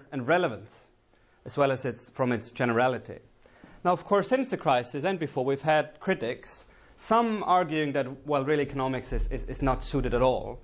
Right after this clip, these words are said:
to what's going on in the real world. You've got a second quote here. And some others are somewhere in the middle, and economists will probably be there, saying, "Yes, there are things wrong with economics, uh, but it's, it's wrong to, uh, support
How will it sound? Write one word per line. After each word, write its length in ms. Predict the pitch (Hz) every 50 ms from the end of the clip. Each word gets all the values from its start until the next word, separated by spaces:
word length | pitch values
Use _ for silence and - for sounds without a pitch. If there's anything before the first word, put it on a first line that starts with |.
| - - -
to 60 | -
what's 160 | 131 120 117 -
going 200 | - 127 117 120
on 100 | 120 113
in 60 | 113
the 60 | 110
real 220 | 107 113 113 110 107
world. 360 | 113 123 120 120 120 120 - - - - -
You've 120 | - - -
got 120 | - 113
a 20 | 110
second 340 | - 151 139 - 143 127
quote 300 | - - 135 127 120 120
here. 320 | - 131 123 117 120 117 - - - - - - - - - - - - -
And 160 | 156 170 160
some 380 | - - 196 190 185 185 190 -
others 380 | 143 170 170 156 165 156 - -
are 160 | 143 139 131
somewhere 320 | - - 151 139 131 127
in 80 | 127 120
the 40 | 127
middle, 240 | 135 127 120 113
and 80 | 113 113
economists 480 | 110 - - 139 131 120 117 110 104 -
will 100 | 110 104
probably 260 | - 120 107 107 101
be 160 | 104 135 135
there, 200 | 110 110 107 107
saying, 280 | - - 120 110 117 120
"Yes, 340 | 131 131 120 - - - - - - - - - - -
there 100 | - 120
are 40 | 113
things 260 | 110 135 127 113 110
wrong 240 | 120 156 180 190 185
with 120 | 160 143 139
economics, 640 | 139 151 143 139 135 135 135 135 135 - - - - _ _ - - - - -
uh, 300 | 127 131 127 127 127 123
but 260 | 113 - 139 120 131
it's, 320 | 127 104 - - - - _ _ _ -
it's 200 | - 131 - -
wrong 560 | 135 127 147 151 147 147 139 139 135 131 127 - - _ _ _ -
to, 320 | - 143 135 131 117 -
uh, 420 | - 127 123 120 117 113 113 113 - -
support 640 | - - 151 131 - - 156 147 139 135 131 135 -